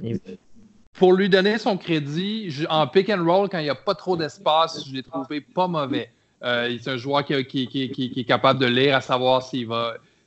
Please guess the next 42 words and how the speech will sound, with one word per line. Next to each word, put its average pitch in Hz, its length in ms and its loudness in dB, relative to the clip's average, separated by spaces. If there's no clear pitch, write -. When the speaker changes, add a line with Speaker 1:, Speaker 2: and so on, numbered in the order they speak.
Speaker 2:
s'ils 135 300 -6
vont, 120 360 -2
on 117 60 -6
va 117 100 0
attaquer 120 300 -4
le 120 60 -2
switch, 147 480 -2
si 131 260 -4
on 117 300 -6
va, 120 240 -2
on, 120 160 -6
il, 123 260 -8
on 120 180 -6
va, 120 360 2
il 117 40 -6
va 120 120 0
prendre 123 220 -2
l'écran, 120 320 2
il 135 60 2
va 123 100 0
rejeter 117 300 -2
l'écran. 127 380 2
Mais 131 380 2
à 139 360 4
un 190 140 2
contre 156 480 -6
un 170 200 2
au 170 60 -4
périmètre, 131 680 -6
je - 180 -20
tiens 160 300 0
à, 156 260 -12
à 139 40 -8
spécifier 170 920 -2
pour 170 120 -4
les 143 100 -2
gens 160 100 2
à 156 60 4
la 143 120 0
maison, 135 520 -4
il 143 240 0
est 151 420 0